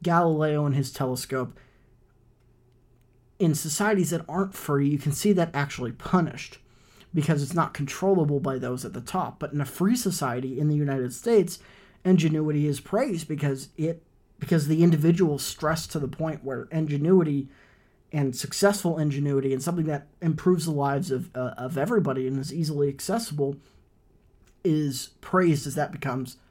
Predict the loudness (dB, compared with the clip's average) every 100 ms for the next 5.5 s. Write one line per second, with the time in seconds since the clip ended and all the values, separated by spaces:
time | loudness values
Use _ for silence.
0 | _ _ _ -10 -2 -2 0 -6 -10 -6
1 | -6 -2 -2 2 4 4 2 2 0 0
2 | -2 -6 -6 -2 -2 -2 -4 -4 -4 -8
3 | -8 -12 -8 -6 -6 -8 -10 -8 -8 -10
4 | -18 _ _ _ _ _ _ -8 -2 2
5 | 0 -2 -12 -12